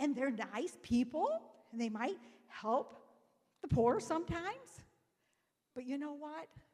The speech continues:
There's really no fruit in their lives. And most of the time, they don't have any joy. They're kinda up and down, up and down, up and down.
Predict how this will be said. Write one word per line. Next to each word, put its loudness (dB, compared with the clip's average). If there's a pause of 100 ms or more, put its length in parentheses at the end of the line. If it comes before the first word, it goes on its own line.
(320)
There's -10
really -6
no -6
fruit 0
in 0
their -6
lives. -16 (1800)
And 0
most 0
of -4
the 2
time, -2
they -2
don't 0
have -8
any -8
joy. -2
They're -12
kinda -2
up 2
and -4
down, -10
up 4
and -2
down, -6
up 6
and -2
down. -2